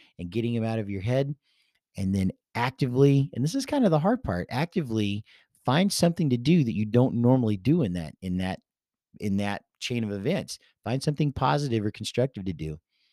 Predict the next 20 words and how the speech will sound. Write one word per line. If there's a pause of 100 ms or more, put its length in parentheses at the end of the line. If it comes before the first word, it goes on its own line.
(200)
And
I'm
telling
you,
you
just
need, (100)
you
just
need
five
or
ten
minutes. (400)
Five
or
ten
minutes.
That's
it.